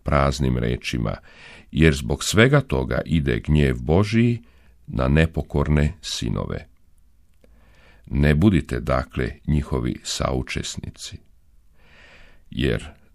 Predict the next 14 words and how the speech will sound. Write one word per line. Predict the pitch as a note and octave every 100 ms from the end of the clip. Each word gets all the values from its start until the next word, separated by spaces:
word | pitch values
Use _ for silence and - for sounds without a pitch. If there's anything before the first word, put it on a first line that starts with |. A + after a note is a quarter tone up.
| -
nekad | C2 C#2+ C2+ -
ste | - C2
bili | C#2 A#1+ C2+
tama, | - - A#1+ A#1 A1 - - - -
a | - -
sada | - A#2+ A2+
ste | A2+ - D#2+ F#2+
svetlost | - - D2+ D#2 - D2 - -
u | A#1
Gospodu. | C#2 C#2+ - - G1+ G#1+ - _ - - - _
Živite | - C#2 G2 A2+ B2+ - G#2 F#2+ - -
kao | - B1+ A#1
deca | B1 D#2 - -
svetlosti, | - - F#2 - G2+ G2+ - F2